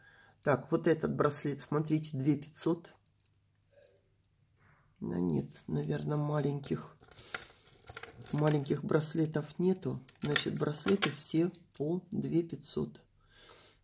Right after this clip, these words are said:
Простите, пожалуйста, что ввела вас в заблуждение. Есть браслет вот такой регулируемый и есть на резиночке. На резиночке идет,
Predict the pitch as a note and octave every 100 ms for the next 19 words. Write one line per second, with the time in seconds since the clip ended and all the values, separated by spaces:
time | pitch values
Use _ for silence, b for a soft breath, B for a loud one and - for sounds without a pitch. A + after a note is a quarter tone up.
0 | _ D3 D3+ D#3 D3+ - D3 C#3+ D#3+ F#3+
1 | - E3 - C#3 C3+ D3+ F3 D3+ D#3+ D3+
2 | D3+ D3 C#3+ C#3 - C3+ C#3 D3 D3+ E3
3 | C#3 - C#3+ - - - - - C#3+ D3+
4 | C#3+ C#3+ D#3 G3 A3 A3 A3 A3+ - B
5 | B B B B B B - A3+ E3+ F3
6 | - D3 C#3+ C#3 D3 D3 D3 - - -
7 | _ _ B B B B B - F3 F#3
8 | F#3+ G#3 F3+ - - D3+ C#3+ E3+ F3+ -